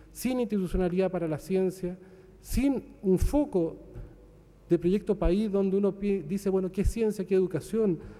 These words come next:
necesitan estos desafíos? Por lo tanto, yo también les quiero decir que hemos tenido dos reuniones con la presidenta, junto con la Academia de Ciencias, junto con los rectores de universidad. Hay un gran consenso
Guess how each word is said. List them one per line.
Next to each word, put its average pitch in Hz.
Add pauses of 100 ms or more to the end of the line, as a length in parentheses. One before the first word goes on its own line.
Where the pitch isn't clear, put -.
(160)
necesitan 175 (160)
estos 170
desafíos? 175
Por 160
lo 160
tanto, 190 (480)
yo 175
también 185
les 165
quiero 175
decir 170
que 175
hemos 165
tenido 156
dos 170
reuniones 185
con 185
la 185
presidenta, 180
junto 180
con 175
la 175
Academia 170
de 165
Ciencias, 180 (300)
junto 202
con 202
los 185
rectores 185
de 180
universidad. 170
Hay 175
un 175
gran 240
consenso 220